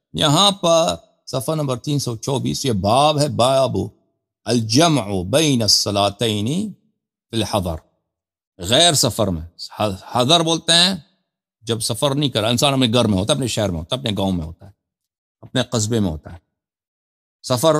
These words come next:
حضر کے مقابلے میں، ٹھیک ہے نا؟ حضر میں،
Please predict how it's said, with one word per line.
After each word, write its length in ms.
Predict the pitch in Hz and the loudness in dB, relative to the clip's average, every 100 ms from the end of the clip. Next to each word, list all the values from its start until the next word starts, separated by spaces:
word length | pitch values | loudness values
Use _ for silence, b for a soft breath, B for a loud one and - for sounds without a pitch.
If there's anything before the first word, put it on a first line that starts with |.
| - - | 0 -6
حضر 240 | 104 127 117 | -2 0 0
کے 100 | 117 | -2
مقابلے 480 | 95 - 87 80 69 | -2 -4 -4 -4 -8
میں، 120 | - _ _ | -12 _ _
ٹھیک 140 | 131 | -10
ہے 60 | 135 | -8
نا؟ 80 | - - _ _ _ _ - | -12 -16 _ _ _ _ -4
حضر 360 | 123 143 180 | 0 2 2
میں، 220 | 131 123 | 2 0